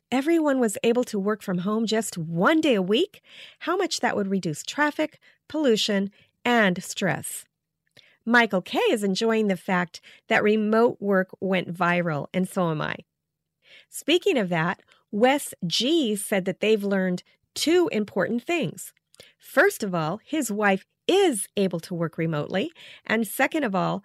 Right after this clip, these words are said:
<laughs> they won't be homeschooling. A lot of parents are learning what a great job our teachers are doing.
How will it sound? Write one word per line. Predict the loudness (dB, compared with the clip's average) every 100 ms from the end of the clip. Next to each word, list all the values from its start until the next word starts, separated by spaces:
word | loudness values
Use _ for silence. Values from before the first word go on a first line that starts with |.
| -14
<laughs> | _ -6
they | 2 6 8
won't | 6 4 2
be | -2 2
homeschooling. | 2 2 -2 0 2 2 2 0 -6 _ _ -20 -18 -10
A | 0 4
lot | 6 6
of | 4 0
parents | 0 0 0
are | -4 -4
learning | -2 -2 0
what | 0 0
a |
great | -2 -4 2 2 2
job | 0 0 2
our | -2
teachers | -2 -2 0 0 0 -2
are |
doing. | 0 2 2 -2